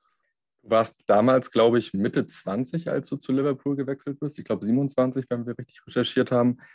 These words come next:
Wie war's denn sprachlich für dich? Du hast ja vorher bis jetzt nur in Deutschland gespielt.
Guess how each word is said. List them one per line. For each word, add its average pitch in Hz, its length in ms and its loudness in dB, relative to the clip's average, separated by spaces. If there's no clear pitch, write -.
Wie 117 100 0
war's 135 200 2
denn 131 120 -2
sprachlich - 500 -4
für - 140 -8
dich? 98 240 -8
Du 98 100 -10
hast 110 160 -6
ja 113 60 -2
vorher 113 340 0
bis 107 160 -6
jetzt 113 240 -6
nur 107 120 -2
in 101 80 -4
Deutschland 107 400 0
gespielt. 139 500 -4